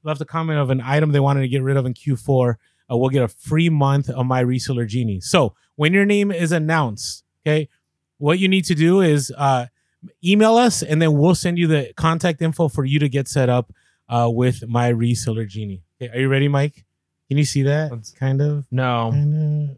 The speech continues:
Speaker 1: right there,
Speaker 2: We'll just
Speaker 1: right there. Okay.
Speaker 2: <laughs> The, the, the production quality on this is top
Speaker 1: <laughs>
Speaker 2: notch.
Speaker 1: I know. All right. So I'm just gonna click on start. Um, if I can. There we go.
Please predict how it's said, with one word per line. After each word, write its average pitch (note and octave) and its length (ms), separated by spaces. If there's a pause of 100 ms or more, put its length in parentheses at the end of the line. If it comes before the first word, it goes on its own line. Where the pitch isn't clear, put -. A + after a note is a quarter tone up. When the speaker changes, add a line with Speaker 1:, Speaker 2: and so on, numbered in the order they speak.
Speaker 1:
right C3 240
there, C#3+ 180
Speaker 2:
We'll C3 100
just C#3+ 220
Speaker 1:
right C3+ 180 (640)
there. - 520
Okay. - 120
Speaker 2:
<laughs> - 60 (220)
The, D3+ 180
the, C#3+ 240
the C#3 160
production D3+ 500
quality B2+ 320
on A#2 100
this A#2+ 240
is A2 180
top B2 400
Speaker 1:
<laughs> - 40
Speaker 2:
notch. G#2 560
Speaker 1:
I - 160
know. E3 80
All D3+ 120
right. A#2+ 160 (380)
So E3 160
I'm E3 220
just F#3+ 180
gonna F3+ 140
click F#3 240
on D3+ 160
start. C3 480 (560)
Um, B2+ 320
if C3 260
I C#3 80
can. B2 460 (600)
There C#3+ 140
we C3 80
go. A2 140